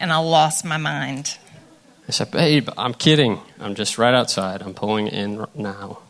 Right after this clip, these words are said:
Speaker 2: Uh, needless to say, things were tense when I picked her up. Uh, before returning home, we made a quick trip to the mall to replace my wedding ring that no longer fit due to a jammed finger. There's definitely some irony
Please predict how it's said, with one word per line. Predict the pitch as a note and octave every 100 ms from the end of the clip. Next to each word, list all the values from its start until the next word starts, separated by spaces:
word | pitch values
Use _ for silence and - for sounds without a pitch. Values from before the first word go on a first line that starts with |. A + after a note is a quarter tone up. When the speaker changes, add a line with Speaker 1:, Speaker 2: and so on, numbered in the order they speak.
| _ _ _ - _ _ _ -
Speaker 2:
Uh, | G#2 G2 G#2
needless | C3 C#3 C3+ -
to |
say, | A#2+ B2+ A2+ A#2
things | B2 B2+ A#2+ A#2
were | A#2+ A#2 A2
tense | - - A#2+ G#2+ -
when | G#2 G#2
I |
picked | G#2 G#2+ -
her | G#2
up. | B2+ - - _ _ - - - - _ -
Uh, | B2+ G#2+ F#2+ -
before | - - C#3 C#3 C#3
returning | B2 D#3 D3 B2
home, | C#3 C3
we | A#2+
made | A#2 A2+
a |
quick | A2 - C#3+ - _ -
trip | - B2 -
to |
the | A2+
mall | G#2 G2+ G2
to | -
replace | G#2 G#2 A#2+ A2
my | A2
wedding | G2 G#2+ G#2+
ring | G#2 G2+ G#2 - -
that | A2+
no | G#2+ A#2
longer | A#2 A#2 A2
fit | - - B2 - - C#3+ A2+
due | G#2+
to | - G#2+
a |
jammed | G#2 A2 A2 A2+
finger. | - C#3+ G#2+ - - _ - - - - _
There's | - G#2
definitely | A2+ A2 A#2
some | - G#2+
irony | G2 G#2 G2+ G2